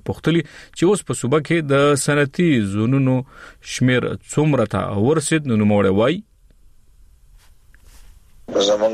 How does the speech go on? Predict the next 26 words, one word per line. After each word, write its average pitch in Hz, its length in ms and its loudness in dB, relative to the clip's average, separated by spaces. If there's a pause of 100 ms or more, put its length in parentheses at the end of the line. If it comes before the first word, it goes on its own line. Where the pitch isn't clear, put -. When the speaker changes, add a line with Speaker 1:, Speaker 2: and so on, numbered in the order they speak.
Speaker 2:
چې - 140 -4
کله 107 200 2 (380)
د - 20 2 (360)
ایس 113 180 -2
ډي 113 160 -4
اے 131 160 0
وه 101 160 2
پخوا، 101 280 0 (480)
نو 117 60 -2 (100)
څلور 113 280 -2
اکنامیک 104 480 -2
زون 107 180 0
وه، 107 140 2
بیا 104 120 2 (100)
دوه 104 100 2
هزار 98 220 0 (260)
پندره 110 280 0 (100)
سوله 107 260 0
کې 123 120 -4 (480)
چې - 140 -8
کله 98 160 0 (100)
اکنامیک 104 400 -2
زون 104 180 0
ډیولپمنټ 101 480 -2
مینجمنټ 101 460 -2
کمپنۍ 113 240 -2